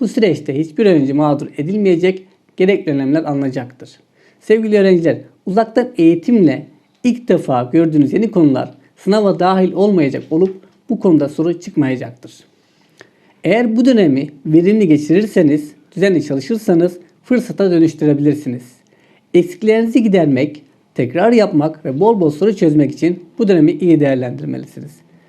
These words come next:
Peki bu dönemde öğrenciler nasıl çalışmalı? İlk önce planlı çalışmaya özen gösterin. Kendinize uygun bir plan hazırlayarak plan doğrultusunda çalışın. Eğer plan hazırlama konusunda bir sıkıntı yaşarsanız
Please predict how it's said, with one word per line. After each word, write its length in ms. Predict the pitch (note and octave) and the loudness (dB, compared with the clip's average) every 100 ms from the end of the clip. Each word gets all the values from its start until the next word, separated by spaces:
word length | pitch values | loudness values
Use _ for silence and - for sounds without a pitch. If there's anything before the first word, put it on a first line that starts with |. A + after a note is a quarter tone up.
| _ _ _ _ - | _ _ _ _ -2
Peki 400 | C4+ B3+ A3 C4+ | -2 -2 -4 0
bu 120 | A#3+ | 2
dönemde 320 | G#3 D#3 F3+ | 4 4 2
öğrenciler 400 | G#3 F#3+ F#3+ G#3 | 2 2 2 0
nasıl 220 | G3 - | -2 -4
çalışmalı? 560 | - C3+ A#2+ B2+ A#2+ C#3 _ _ _ _ - | -2 -2 -2 -8 -10 -12 _ _ _ _ -2
İlk 220 | B3+ - | 0 2
önce 280 | D#3+ D#3 F3 | 2 0 -6
planlı 480 | - G3 G3 A3 | -10 -4 -2 0
çalışmaya 480 | G#3+ F#3 F3+ F3+ F3+ | -2 -2 -2 0 -2
özen 320 | E3 C#3+ D#3 | 0 0 2
gösterin. 440 | C#3 A#2+ - B2 D3 - _ _ _ | 2 -2 -8 -14 -14 -20 _ _ _
Kendinize 460 | - C#3+ E3+ G3 B3 | -2 2 2 2 0
uygun 320 | A3+ D3+ D3 | 2 2 2
bir 140 | D3 | 0
plan 140 | D3 D3+ | -2 -6
hazırlayarak 760 | C#3 C#3 C#3+ G#3+ G3+ D3 D3 - _ _ | -4 -2 0 2 2 2 -2 -20 _ _
plan 300 | G3 A#3 G3+ | 0 0 2
doğrultusunda 500 | D#3 C#3+ - D3+ D3 | 2 2 -2 -2 -2
çalışın. 420 | D3 B2+ A#2+ C#3+ - _ _ _ _ | -2 -10 -10 -18 -20 _ _ _ _
Eğer 300 | E3+ A3+ B3 | 0 2 2
plan 180 | A#3 B3 | 0 2
hazırlama 420 | G#3 F3+ G3+ A#3 | 2 0 0 0
konusunda 380 | - D#3 D3 C#3 | 0 0 0 -4
bir 80 | D#3+ | -4
sıkıntı 360 | - - D3+ C#3 | -8 -8 -4 -4
yaşarsanız 720 | B2+ G#3 A3+ G3 F3+ F#3+ | 0 0 2 2 0 -2